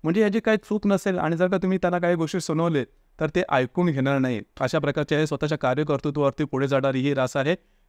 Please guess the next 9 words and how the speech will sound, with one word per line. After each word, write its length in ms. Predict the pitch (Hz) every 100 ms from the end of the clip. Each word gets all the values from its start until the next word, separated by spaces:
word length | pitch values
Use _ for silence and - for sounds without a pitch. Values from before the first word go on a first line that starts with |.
| 127
राशीचं 420 | 131 127 160 -
जे 140 | 165 147
व्यक्तिमत्व 500 | 131 - 147 143 147
आहे 180 | 143
हे 320 | 143 - _ 165
बरंचसं 540 | 143 165 185 - 214 208
पुरुषी, 400 | 156 139 - 180 -
अ, 180 | 135 131
स्वरूपात 460 | 135 120 120 143